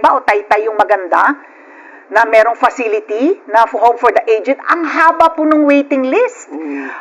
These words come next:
Speaker 1: Yun sa mga L G U, ang haba ng waiting list ng gusto po makapasok and hindi permanent, hindi po ba? Yung they will accept you for a certain time,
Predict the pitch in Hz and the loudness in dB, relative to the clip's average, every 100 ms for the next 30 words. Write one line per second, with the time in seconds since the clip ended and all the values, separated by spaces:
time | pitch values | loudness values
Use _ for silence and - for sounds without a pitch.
0 | - - 320 330 339 330 330 320 311 294 | -14 0 2 2 0 0 2 2 2 -2
1 | 381 359 427 311 320 349 320 330 330 320 | 0 2 2 4 4 4 2 0 2 2
2 | 285 311 311 311 277 294 302 285 240 277 | 4 2 2 0 0 0 0 -2 -2 -4
3 | 302 302 285 302 311 277 254 294 - - | -2 -2 0 0 2 2 2 -2 -6 -4
4 | 403 440 339 370 359 359 320 311 302 294 | -4 -2 -4 -2 -2 0 2 4 4 2
5 | 320 311 277 285 247 233 330 - - - | 0 0 -2 -4 2 4 4 -4 -20 -20
6 | - 294 311 359 339 359 339 - 311 320 | 0 2 4 4 2 0 -2 -2 -2 -2
7 | 330 320 269 277 294 285 262 262 254 302 | 0 0 0 0 0 2 -2 0 0 2
8 | 330 294 349 | 0 0 -2